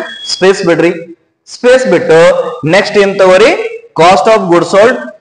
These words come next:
ಇನ್ನ cost of goods sold ಹೆಂಗ್ ಬರತ್ತ ಅಂತ ನೋಡಿದ್ರೆ ಮೊದಲಿಗೆ ಏನ್ ಮಾಡ್ಬೇಕು? opening ಏನು? stock ತಗೋಬೇಕು. opening stock ಕೊಟ್ಟಿದ್ದಾನೇನು?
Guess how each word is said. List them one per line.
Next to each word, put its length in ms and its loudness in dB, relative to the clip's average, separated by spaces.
ಇನ್ನ 100 -2
cost 500 2
of 140 0
goods 200 0
sold 200 2
ಹೆಂಗ್ 240 2
ಬರತ್ತ 280 2
ಅಂತ 320 0
ನೋಡಿದ್ರೆ 640 0
ಮೊದಲಿಗೆ 380 0
ಏನ್ 120 -2
ಮಾಡ್ಬೇಕು? 760 -2
opening 720 -2
ಏನು? 280 -2
stock 360 0
ತಗೋಬೇಕು. 640 -6
opening 360 -6
stock 180 -2
ಕೊಟ್ಟಿದ್ದಾನೇನು? 580 -2